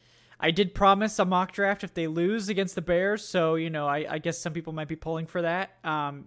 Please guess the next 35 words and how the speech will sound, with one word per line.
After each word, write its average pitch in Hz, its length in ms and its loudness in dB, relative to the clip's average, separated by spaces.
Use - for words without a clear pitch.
you 151 60 -14
know, 143 80 -10
even 160 180 -6
if 160 140 -8
they 156 320 -4
win 160 140 -2
against 156 260 -4
the 170 60 -6
Bears, 151 340 -2
we 151 160 -6
will, 143 280 -8
we 233 140 0
will 247 140 2
get, 185 400 4
you 170 120 -6
know, 156 140 -2
a 156 60 -2
mock 147 280 0
draft 135 320 0
probably 135 420 -2
within 127 240 -10
the 131 40 -12
next 131 200 -10
couple 139 220 -8
weeks 131 220 -12
either 135 160 -8
way. 127 140 -6
All 214 260 6
I 269 100 6
asked 226 320 6
for 202 160 2
before 170 260 -2
the 160 80 -2
seson 160 300 -4
was 139 180 -4